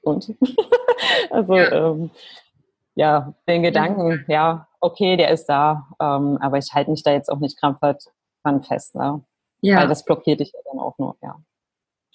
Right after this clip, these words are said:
Speaker 2: Absolut, ja, das finde ich gut, so dieses, äh, dieses Vertrauen haben in, in die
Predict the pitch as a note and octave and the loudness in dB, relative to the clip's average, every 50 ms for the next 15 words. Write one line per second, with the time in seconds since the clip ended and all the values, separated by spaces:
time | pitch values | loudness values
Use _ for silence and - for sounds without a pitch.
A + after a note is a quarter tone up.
0 | _ _ - - - - F#3 F3+ F#3 - - F3+ F3+ F3+ F3 E3+ E3+ E3+ E3+ - | _ _ -18 -16 -8 -6 -6 -6 -6 -8 -4 -2 0 0 0 0 0 -2 -2 -2
1 | - F3+ F3 F3 E3+ F3 F3+ F3 - - G3 F#3 F#3 F#3 - - F#3 F#3 - F#3+ | 0 2 4 4 4 4 2 -2 0 0 2 2 2 0 -2 -4 -4 -2 -2 0
2 | F3 F#3 F#3 E3+ F3+ F3+ F3+ F3+ - - - F#3+ F#3 F3+ F3 F3 F3 F3 F3 G3 | 2 2 2 2 0 -2 -2 -6 -6 -4 -2 0 2 2 2 2 0 -2 -4 -6
3 | - _ _ G3+ F#3 F3+ F3+ - - G3 F#3 - - F#3 F3+ F#3 G3 G3 F#3+ F#3 | -10 _ _ -6 -6 -6 -6 -4 -4 -4 -4 -2 0 0 2 2 4 2 2 2
4 | F3+ F3+ F3+ F3+ F3+ F3+ F3+ F3+ F3+ F#3 - - - - - - - - - - | 4 4 4 2 2 0 0 0 -2 -4 -8 -18 -20 -20 -20 -20 -20 -20 -20 -20
5 | _ _ _ - G3 F#3+ F#3 F#3 - - G3 F#3 G3 F#3+ F#3+ F#3+ F#3+ F#3+ F#3 F#3+ | _ _ _ -2 0 0 0 0 2 2 2 2 2 2 2 2 2 2 2 0
6 | G#3 - | -4 -10